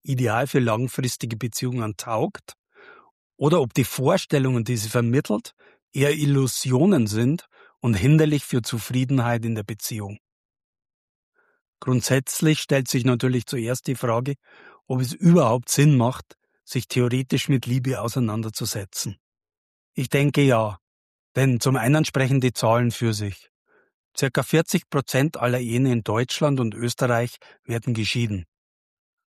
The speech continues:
Und zum anderen, wer sich heute in einer Buchhandlung zum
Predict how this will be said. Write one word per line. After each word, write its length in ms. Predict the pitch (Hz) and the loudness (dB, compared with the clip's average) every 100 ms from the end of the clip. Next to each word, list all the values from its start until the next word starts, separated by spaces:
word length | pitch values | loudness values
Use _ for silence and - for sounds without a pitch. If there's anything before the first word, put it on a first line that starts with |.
| _ _ | _ _
Und 160 | - 120 | -6 0
zum 140 | 127 | 0
anderen, 520 | 113 123 147 165 175 123 | 2 2 4 4 4 4
wer 120 | 120 | 2
sich 220 | 120 110 | 0 0
heute 360 | 123 180 - 135 | 2 2 0 -2
in 140 | 123 | 0
einer 180 | 120 117 | 0 -2
Buchhandlung 640 | - 160 170 123 117 117 | -4 -6 -2 -2 0 -4
zum 280 | - 113 | -4 -6